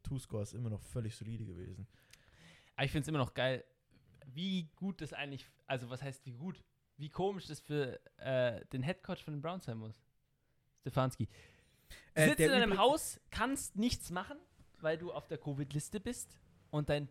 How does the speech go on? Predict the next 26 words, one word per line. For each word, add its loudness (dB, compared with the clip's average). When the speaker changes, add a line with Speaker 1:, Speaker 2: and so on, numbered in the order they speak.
Speaker 2:
Team -4
ist -6
einfach, -6
dein 4
Team -2
als -8
Headcoach -4
ist -6
in -2
den 0
Playoffs. -4
Das 0
Speaker 3:
Ja. -4
Speaker 2:
ist -8
wirklich 2
Speaker 3:
Äh, 4
Speaker 2:
komisch. -8
Speaker 3:
Kevin 4
Stefanski -2
wurde 0
übrigens, -2
äh, -2
nach -2
dem -4
Spiel, 0
äh, -2